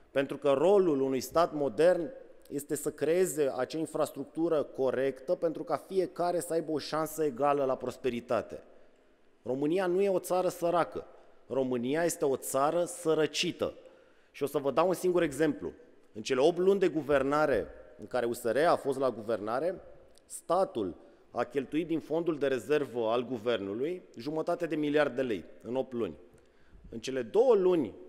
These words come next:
de guvernare P S D P N L care au urmat în acel an, s-au cheltuit, s-au spart, ar trebui să spun, cinci miliarde de lei. Asta este diferența între noi și ei. Și sunt trei lucruri pe care va trebui să le facem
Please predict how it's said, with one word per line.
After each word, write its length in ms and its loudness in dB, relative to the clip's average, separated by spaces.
de 140 -6
guvernare 580 -2
P 100 -4
S 100 -4
D 220 0
P 140 -4
N 120 0
L 300 0
care 160 -2
au 80 0
urmat 400 -2
în 100 -6
acel 560 -4
an, 360 -2
s-au 200 -4
cheltuit, 580 -2
s-au 160 -8
spart, 580 -4
ar 80 -12
trebui 260 -6
să 120 -4
spun, 320 -8
cinci 320 -2
miliarde 480 2
de 140 2
lei. 240 2
Asta 380 2
este 220 2
diferența 600 2
între 380 2
noi 480 0
și 300 0
ei. 300 2
Și 120 -12
sunt 220 -4
trei 220 6
lucruri 320 4
pe 80 4
care 220 2
va 200 2
trebui 280 0
să 120 -2
le 100 4
facem 520 0